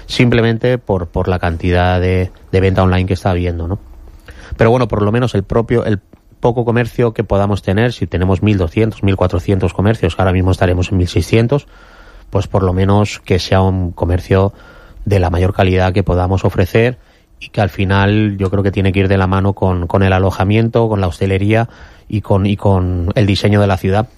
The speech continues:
Eso, todo eso hará que podamos tener un, un perfil de cliente, pues, más alto o,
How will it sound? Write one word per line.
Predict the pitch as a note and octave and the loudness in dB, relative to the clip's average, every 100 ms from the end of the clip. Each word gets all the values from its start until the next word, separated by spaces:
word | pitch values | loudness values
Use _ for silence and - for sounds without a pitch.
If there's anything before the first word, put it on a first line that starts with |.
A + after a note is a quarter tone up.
| - | -6
Eso, | A#2+ - A2 A#2 - | -2 2 2 0 -2
todo | - A2 | -2 0
eso | A2 - A2 | 0 0 0
hará | G#2 A2+ - - - _ _ - | 0 -2 -6 -20 -20 _ _ -14
que | - | -8
podamos | F2+ G2+ F#2+ | -4 -2 -2
tener | G2+ G2 | 0 2
un, | G2 F#2+ F#2 F#2 - | 2 2 -2 -4 -4
un | G#2 G2 F#2 | -2 -2 -2
perfil | - - G2 | -2 0 2
de | F#2+ | 0
cliente, | G2 G2 G2 G#2+ G#2 A2 - | 0 -2 -2 0 0 -2 -6
pues, | F2+ - - - | -8 -8 -8 -2
más | G2+ - | 0 2
alto | A2 A#2 B2 | 2 2 0
o, | B2 | 0